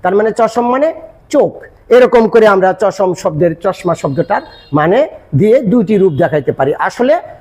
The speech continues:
ওটা চশম মানে, চশমা মানে চোখ, আমরা যেটা উপরে দিচ্ছি এটা কিন্তু চোখ না, এটাকেই আমরা চোখ বানিয়ে ফেলেছি, এটাকে আমরা চশমা বানিয়ে ফেলেছি। আমাদের এই যে ভাষার পরিবর্তন হয়,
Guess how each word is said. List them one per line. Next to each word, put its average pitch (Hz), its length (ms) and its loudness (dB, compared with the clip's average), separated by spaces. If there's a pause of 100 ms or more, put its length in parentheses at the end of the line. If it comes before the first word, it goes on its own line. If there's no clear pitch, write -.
(120)
ওটা 175 320 0 (340)
চশম 254 500 2
মানে, 277 340 2
চশমা 247 380 0
মানে 262 200 2
চোখ, 294 400 2 (160)
আমরা 190 300 0
যেটা 180 380 0 (200)
উপরে 247 280 2
দিচ্ছি 320 480 -2 (140)
এটা 190 220 2
কিন্তু 165 200 0
চোখ 165 340 -4
না, 131 120 0 (320)
এটাকেই 202 400 2
আমরা 160 220 0
চোখ 180 280 0
বানিয়ে 170 220 0
ফেলেছি, 180 260 -4
এটাকে 165 300 -2
আমরা 147 140 0
চশমা 196 420 -2
বানিয়ে 156 300 0
ফেলেছি। 131 420 -4 (340)
আমাদের 170 340 0 (180)
এই 277 200 2
যে 220 160 2
ভাষার 175 400 -2
পরিবর্তন 180 840 -2
হয়, 226 280 0